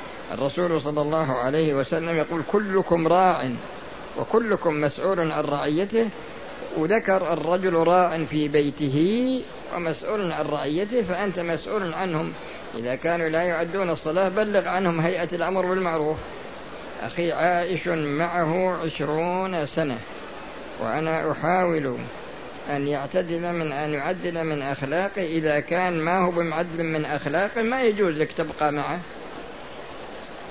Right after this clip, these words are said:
وهذا يسأل عن الرؤيا.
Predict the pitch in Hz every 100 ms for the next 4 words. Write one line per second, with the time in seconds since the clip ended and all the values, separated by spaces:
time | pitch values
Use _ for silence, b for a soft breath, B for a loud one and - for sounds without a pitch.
0 | - - - - - - - - - -
1 | - - - - - 156 175 180 170 180
2 | 170 147 156 147 160 156 170 185 156 151
3 | 160